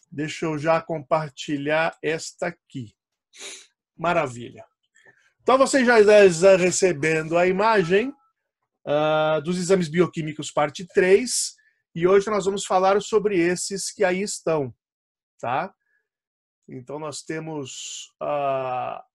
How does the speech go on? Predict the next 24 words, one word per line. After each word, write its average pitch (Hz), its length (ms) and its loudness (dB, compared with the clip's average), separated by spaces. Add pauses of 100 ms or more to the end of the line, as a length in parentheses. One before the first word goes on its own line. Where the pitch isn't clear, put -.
(300)
esse 165 340 -10
tema 175 320 -4
de 139 680 -4 (280)
sódio, 233 640 -2 (240)
potássio, 196 800 0 (540)
vamos 165 220 -2
falar 165 180 2
um 156 80 -4
pouquinho 160 340 -6
do 135 140 -2
cálcio, 180 720 2 (520)
né? 139 280 -8 (380)
E 151 80 -2
a 151 80 -2
sua 165 260 -2
relação 165 600 0
com 151 260 -2
o 131 60 -4
P 151 200 -2
T 143 200 -2
H 170 440 2 (440)
e 190 100 4
a 190 80 4
calcitonina. 170 960 -4